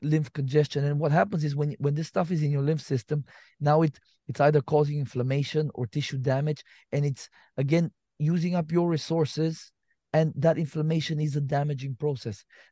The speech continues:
The other thing is the liver, a lot of the stuff that goes into the circulatory system, it, the, the, the lymphatic and the circulatory system, they kind of,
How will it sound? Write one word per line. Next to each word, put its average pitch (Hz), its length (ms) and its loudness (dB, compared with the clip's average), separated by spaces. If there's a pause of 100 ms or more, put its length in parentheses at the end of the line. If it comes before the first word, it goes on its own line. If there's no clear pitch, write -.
(100)
The 143 80 4
other 196 180 2
thing 175 220 0
is 143 180 0
the 135 100 2
liver, 151 580 2
a 131 80 0
lot 160 160 4
of 175 80 0
the 151 80 -2
stuff 143 440 0
that 135 120 -2 (380)
goes 143 240 0
into 139 160 -4
the 131 100 -4
circulatory 135 680 -2
system, 131 460 -4
it, 120 120 -10 (440)
the, 135 240 -2
the, 131 400 -2
the 135 160 0
lymphatic 165 500 2
and 143 100 -2
the 135 100 -4
circulatory 143 540 -2
system, 135 300 -8
they 135 100 -2
kind 139 240 -4
of, 127 140 -4